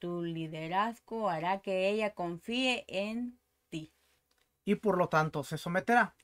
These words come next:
Speaker 2: Así es que ser
Speaker 1: Exacto.
Speaker 2: líder, esto es ser líder, mis queridos hermanos. Ser líder es, si amas a tu esposa como Mashiach amó a la iglesia,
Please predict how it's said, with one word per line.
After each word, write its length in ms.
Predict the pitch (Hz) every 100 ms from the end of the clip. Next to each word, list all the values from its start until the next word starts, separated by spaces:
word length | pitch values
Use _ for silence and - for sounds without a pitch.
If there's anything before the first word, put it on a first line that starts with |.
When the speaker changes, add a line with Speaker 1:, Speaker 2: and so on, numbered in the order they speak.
| _ _ _ _ -
Speaker 2:
Así 200 | 180 190
es 100 | 240
que 100 | -
ser 120 | 262 -
Speaker 1:
Exacto. 160 | 302 302
Speaker 2:
líder, 440 | 311 247 196 -
esto 460 | - 311 381 339 277
es 60 | 233
ser 200 | 240 202
líder, 360 | 190 147 127
mis 160 | 135 139
queridos 420 | 170 175 185 180
hermanos. 540 | 170 156 135 107 92 _ _ _ _ _
Ser 180 | 220 220
líder 340 | 240 240 196
es, 320 | 190 180 - _ - _
si 180 | - 190
amas 300 | 349 330 285
a 100 | 262
tu 80 |
esposa 400 | 247 - 254 240
como 200 | 226 196
Mashiach 540 | 180 175 - 277 240 196
amó 180 | 175 202
a 20 |
la 80 | 202
iglesia, 580 | 175 185 - 180 185